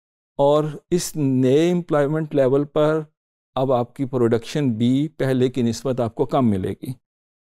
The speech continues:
So एक डायरेक्ट इफेक्ट है कि आउटपुट कम, किसी भी given level of employment पर आउटपुट कम हो रही है, और इनडायरेक्ट ये है कि आपका एम्प्लॉयमेंट लेवल भी इससे इनडायरेक्टली कम हो रहा है।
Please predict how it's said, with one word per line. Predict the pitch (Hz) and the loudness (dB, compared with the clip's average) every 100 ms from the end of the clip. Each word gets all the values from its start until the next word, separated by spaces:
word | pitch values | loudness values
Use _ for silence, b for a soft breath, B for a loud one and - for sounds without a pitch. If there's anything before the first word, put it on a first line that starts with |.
| _ _ _ _ _ _ _ _ _ - | _ _ _ _ _ _ _ _ _ -6
So | 127 | -4
एक | - 139 - | 0 0 0
डायरेक्ट | 120 117 131 147 | 0 2 2 0
इफेक्ट | 190 202 180 202 | 0 0 -2 -2
है | 196 - _ _ _ _ _ _ _ - | -4 -6 _ _ _ _ _ _ _ -4
कि | 139 | 0
आउटपुट | 101 123 120 151 - | 2 0 0 -4 -2
कम, | 170 160 | -2 -2
किसी | 156 170 - 202 | 0 -2 2 2
भी | 170 | 2
given | 135 135 139 | 2 2 4
level | 131 123 127 | 4 4 2
of | 120 - | 0 -4
employment | 123 120 113 113 | -2 0 0 0
पर | 120 135 | 0 0
आउटपुट | 123 107 135 131 | 0 0 -4 -2
कम | 120 | -2
हो | 107 104 | -2 -6
रही | 98 101 | -8 -10
है, | 104 _ _ _ _ | -12 _ _ _ _
और | 139 123 | -4 0
इनडायरेक्ट | 143 160 156 151 151 | 2 4 4 2 0
ये | 143 147 | 0 0
है | |
कि | 151 | 0
आपका | 147 120 - | 0 0 0
एम्प्लॉयमेंट | 127 123 110 113 120 123 | 0 2 0 0 -2 -2
लेवल | 110 101 113 | -4 -2 -2
भी | 110 107 156 139 | -4 -4 0 0
इससे | 113 - 117 | -2 -4 -6
इनडायरेक्टली | 123 117 107 104 98 110 | -2 -2 -2 -4 -6 -8
कम | 104 101 | -8 -8
हो | 123 110 | -6 -4
रहा | |
है। | 104 | -6